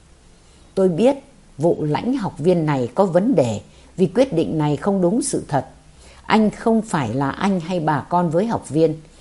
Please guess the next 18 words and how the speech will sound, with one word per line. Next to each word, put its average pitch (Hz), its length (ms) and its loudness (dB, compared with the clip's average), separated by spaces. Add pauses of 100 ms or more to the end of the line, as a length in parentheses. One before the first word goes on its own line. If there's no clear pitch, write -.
(160)
vì 185 160 6
học 180 240 0
viên 196 300 4
là 156 160 2
người 151 200 4
Việt 143 260 0
gốc 208 260 0
Hoa, 170 280 0 (360)
còn 147 200 2
anh 170 300 -2
là 143 80 -2
người 120 280 -6
Kinh. 156 180 2 (1200)
Mong 175 300 0
đồng 123 180 -2
chí 185 240 -4
thông 170 200 -4
cảm 147 240 -6